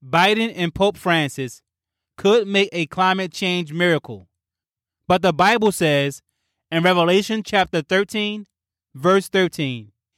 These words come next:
"He performs great signs, so that he even makes fire come down from heaven on earth in the sight of men." He is apostate America. America is the false prophet,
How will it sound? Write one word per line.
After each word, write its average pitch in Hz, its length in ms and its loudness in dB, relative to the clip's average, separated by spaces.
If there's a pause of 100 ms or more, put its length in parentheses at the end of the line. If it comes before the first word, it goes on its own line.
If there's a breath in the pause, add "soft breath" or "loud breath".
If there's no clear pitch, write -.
(140)
"He 208 140 0
performs 208 600 2
great 185 320 -2
signs, 139 600 -2 (460)
so 202 220 0
that 196 160 4
he 202 80 0
even 214 420 -2
makes 202 240 -2
fire 185 560 0 (460)
come 180 240 0
down 180 240 2
from 202 160 -6
heaven 147 480 -2 (400)
on 196 280 2
earth 143 340 2 (460)
in 175 120 -2
the 180 120 2
sight 180 280 2
of 151 120 -2
men." 147 420 -2 (500)
He 247 460 0 (600)
is 185 160 0
apostate 208 640 0
America. 180 640 -2 (640)
America 165 640 2 (340)
is 185 180 -2
the 165 140 0
false 190 360 0
prophet, 156 560 -2